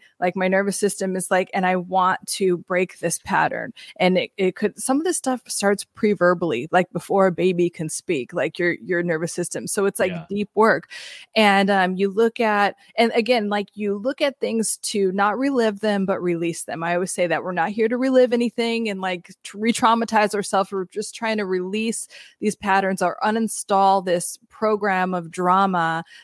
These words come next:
Speaker 1: that we've been living on and, uh, and install, like, one of, like, peace and, like, higher functioning. That's it. So, and that, that just involves, like, looking at some of the patterns that you have,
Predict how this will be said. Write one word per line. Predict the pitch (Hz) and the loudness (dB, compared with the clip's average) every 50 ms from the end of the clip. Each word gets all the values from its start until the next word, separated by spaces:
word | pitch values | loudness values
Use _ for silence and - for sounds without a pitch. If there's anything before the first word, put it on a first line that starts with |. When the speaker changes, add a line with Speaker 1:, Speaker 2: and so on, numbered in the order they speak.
| _ - | _ 0
Speaker 1:
that | 185 175 170 170 - 190 | 2 2 2 2 0 0
we've | 190 180 165 - | -2 -2 -2 -2
been | 180 175 180 175 | -4 -4 0 0
living | 185 175 180 185 175 170 | 0 0 0 -2 -2 -2
on | 160 156 160 165 170 175 - | -2 -2 -2 -2 -4 -4 -4
and, | - 190 175 175 - - - | -4 -2 -2 -2 -4 -6 -8
uh, | 175 - _ - | -8 -8 _ -6
and | 185 180 | -4 -4
install, | 180 175 180 - - - 208 190 185 185 | -2 -2 -2 -4 -2 2 4 4 6 6
like, | 175 170 175 - - | 4 2 0 -2 -4
one | 185 180 175 175 | -6 -4 -2 -2
of, | 175 170 - | -4 -4 -4
like, | 165 165 160 - _ | -4 -6 -6 -8 _
peace | - - 220 196 170 170 160 - - | -10 -6 -4 -4 -4 -4 -6 -8 -10
and, | - 165 156 151 | -10 -8 -6 -6
like, | 156 165 - | -6 -8 -8
higher | - - 185 175 165 | -4 -2 0 0 0
functioning. | 165 - 180 165 180 - - - - 92 - - | 0 0 -2 -2 0 -4 -8 -8 -10 -12 -12 -8
That's | 196 196 185 - - | -8 -8 -6 -2 -2
it. | 185 - - - - - - - - | -2 -2 -4 -8 -16 -20 -20 -14 -2
So, | - 277 240 | 0 2 2
and | 247 269 277 | 4 4 4
that, | 277 285 - - | 2 2 0 0
that | 247 277 285 277 | 2 2 2 2
just | 254 277 277 277 | 0 -4 -6 -4
involves, | 294 277 262 254 247 240 233 | -2 2 2 4 2 2 2
like, | 247 220 - | 0 -2 0
looking | 208 214 214 - 240 226 220 220 | 0 -2 0 0 -2 -2 -2 -2
at | 214 208 214 - | -2 -2 -4 -6
some | - 196 | -8 -6
of | 220 | -6
the | 220 | -6
patterns | 220 - 208 180 190 202 208 196 | -4 -2 -2 -2 -2 -2 -2 -2
that | - 196 131 | -2 -2 0
you | - 220 196 | 0 -2 0
have, | 196 185 185 185 190 190 | 0 0 2 2 0 0